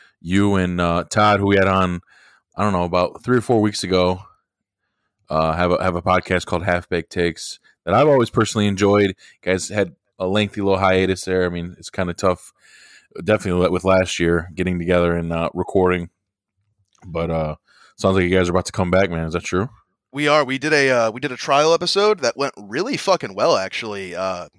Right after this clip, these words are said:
Speaker 2: we ended up not being able to release it 'cause the audio had some issues, but the actual banter, the actual conversation was really, really good,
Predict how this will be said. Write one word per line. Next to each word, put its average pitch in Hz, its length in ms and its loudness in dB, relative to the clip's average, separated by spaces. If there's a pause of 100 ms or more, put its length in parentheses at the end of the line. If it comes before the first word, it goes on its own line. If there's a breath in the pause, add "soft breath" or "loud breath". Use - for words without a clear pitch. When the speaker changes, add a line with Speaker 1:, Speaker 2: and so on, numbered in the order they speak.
(680 soft breath)
Speaker 2:
we 139 100 0
ended 175 140 2
up 170 80 2
not 143 160 2
being 156 100 -4
able 147 140 2
to 123 80 -6
release 120 220 -4
it 131 60 -6
'cause 120 120 -12
the 113 100 -6
audio 120 360 0
had 123 140 -2
some 110 140 -10
issues, 135 560 -6 (380 soft breath)
but 131 220 0
the 127 120 -2
actual 135 360 0
banter, 120 460 0
the 120 120 2
actual 117 340 0
conversation 113 680 -2
was 95 200 -8
really, 107 240 -4
really 101 220 -4
good, 101 420 -4